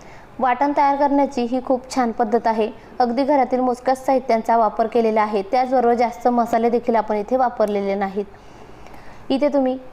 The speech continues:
एक वाटीभर शेंगदाणे देखील परतून किंवा भाजून टाकू, टाकून घेऊ शकता, त्यामुळे देखील या वाटणाची चव खूपच वाढते. त्याचबरोबर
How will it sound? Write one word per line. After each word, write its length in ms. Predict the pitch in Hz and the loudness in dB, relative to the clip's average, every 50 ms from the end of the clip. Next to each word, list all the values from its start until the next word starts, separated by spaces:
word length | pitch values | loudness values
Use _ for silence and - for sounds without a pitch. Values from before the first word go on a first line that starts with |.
| - - | -2 0
एक 200 | 226 247 247 262 | 0 0 2 0
वाटीभर 380 | 254 240 247 269 247 226 233 247 | -2 0 0 0 0 0 0 0
शेंगदाणे 440 | 240 - 269 233 233 226 233 233 233 | 0 0 0 2 2 2 2 2 2
देखील 280 | 226 233 233 - 233 226 | 0 0 -2 -4 -6 -4
परतून 440 | - 240 226 214 - - 214 208 | 0 0 0 0 0 -2 -2 -4
किंवा 200 | 220 - 247 233 226 | -4 -2 0 0 2
भाजून 320 | 247 240 240 202 233 226 | 2 2 0 0 0 0
टाकू, 420 | 226 - 214 208 - - 233 247 240 226 233 - - | -2 -2 -4 -4 -4 -4 -2 -2 -2 -2 -4 -4 -2
टाकून 300 | 240 220 - 247 240 240 | -2 -2 0 0 0 2
घेऊ 180 | 254 247 233 | 2 2 2
शकता, 380 | 220 - 233 220 - - 277 285 - - - - - - - - | 2 0 -2 -2 -2 -2 -2 -2 -4 -6 -14 -18 -18 -16 -6 -2
त्यामुळे 280 | 262 254 254 247 247 247 | 0 0 2 2 2 2
देखील 280 | 226 247 - - 247 | 2 0 0 0 0
या 120 | 247 240 226 | 2 2 2
वाटणाची 400 | 220 208 - - 214 208 214 220 | 2 0 0 -2 -4 -4 -4 -4
चव 220 | 202 - 226 233 233 | -2 0 0 0 0
खूपच 540 | - - 233 226 - 240 269 254 - - - - | 0 -2 -4 -2 0 -2 -2 -2 -6 -14 -6 -2
वाढते. 420 | 226 220 214 220 220 - 220 214 214 - - - - - - - - - | 0 0 2 0 0 -2 -2 -2 -4 -6 -14 -20 -20 -20 -20 -20 -8 -2
त्याचबरोबर 480 | - 294 302 311 294 294 262 262 254 254 | 0 2 2 2 2 2 2 2 0 0